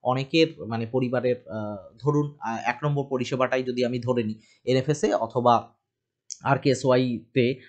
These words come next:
আমরা কি করতে চাইছি? অন্তর্ভুক্ত করতে চাইছি, সম্পূর্ণ পরিবারের অন্তর্ভুক্ত করতে চাইছি। এখন পরিবারটা বড় তো হতেই পারে,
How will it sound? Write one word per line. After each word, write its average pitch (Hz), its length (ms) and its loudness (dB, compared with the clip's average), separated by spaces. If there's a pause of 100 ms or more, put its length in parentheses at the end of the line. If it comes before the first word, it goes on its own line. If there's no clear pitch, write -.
(120)
আমরা 127 200 0
কি 151 180 -2
করতে 151 300 -4
চাইছি? 170 340 2
অন্তর্ভুক্ত 120 560 0
করতে 113 340 -4
চাইছি, 101 280 -14
সম্পূর্ণ 139 520 -4
পরিবারের 131 400 0
অন্তর্ভুক্ত 113 480 -6
করতে 95 280 -12
চাইছি। 120 160 -20
এখন 160 180 -10
পরিবারটা 156 480 0
বড় 127 280 0
তো 170 60 -2
হতেই 196 260 -2
পারে, - 200 0